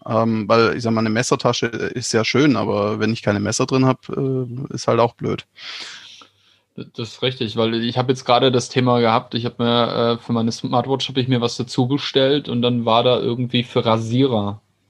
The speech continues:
Speaker 2: war dann ein Gutschein drin für irgend so eine Shopseite, wo ich dann auch so dachte, pff,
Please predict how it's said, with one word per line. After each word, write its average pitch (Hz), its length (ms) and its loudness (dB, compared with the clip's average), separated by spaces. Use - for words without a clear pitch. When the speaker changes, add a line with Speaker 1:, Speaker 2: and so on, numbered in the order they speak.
Speaker 2:
war 101 340 2
dann 107 380 2
ein 107 240 0
Gutschein 110 400 0
drin 101 340 0
für - 180 0
irgend 110 260 0
so 110 80 -2
eine 104 160 2
Shopseite, 101 640 0
wo 95 40 -4
ich 101 80 -4
dann 101 140 -2
auch - 80 -4
so - 140 -8
dachte, 101 280 0
pff, - 180 -8